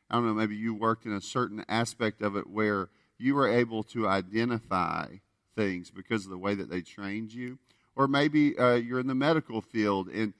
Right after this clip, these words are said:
there are things that you can just see. I mean, it, it's just like, uh, it's almost like you can walk into a situation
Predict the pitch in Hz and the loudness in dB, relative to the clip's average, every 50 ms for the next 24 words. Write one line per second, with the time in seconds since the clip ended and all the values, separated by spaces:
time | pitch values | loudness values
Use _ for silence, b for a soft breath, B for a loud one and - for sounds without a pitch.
0 | _ _ _ _ _ _ 131 147 147 135 - - 139 143 135 - 131 113 - - | _ _ _ _ _ _ 4 4 4 4 4 4 2 2 2 2 -2 -6 -4 -2
1 | 147 156 - - 131 120 113 113 - - - - 127 120 110 101 95 - 85 110 | -2 -2 0 0 -2 0 0 0 -2 -4 -4 0 2 4 4 2 2 -2 -4 -4
2 | 113 113 113 - - 123 117 110 - - 143 127 - - 123 117 107 104 - - | -2 -2 -4 -4 -2 -2 -2 -2 -2 -4 -4 -4 0 2 4 4 4 4 0 0
3 | 107 104 95 90 85 82 - _ _ _ _ _ _ _ _ _ _ - 120 - | 2 4 4 2 0 -2 -8 _ _ _ _ _ _ _ _ _ _ -18 -6 0
4 | 147 143 151 151 147 135 - 143 127 123 - - 139 135 - 120 113 107 107 123 | 2 2 4 4 0 2 4 6 6 6 4 0 -2 -2 0 -2 -2 0 2 4
5 | 127 139 135 - 156 131 127 123 117 110 - 127 117 - - 113 107 107 107 110 | 4 4 4 2 0 0 2 0 0 0 0 -2 -4 -2 -4 -6 0 2 2 2
6 | 113 110 - - 123 117 117 113 | 2 0 -4 -6 -4 -4 -4 -6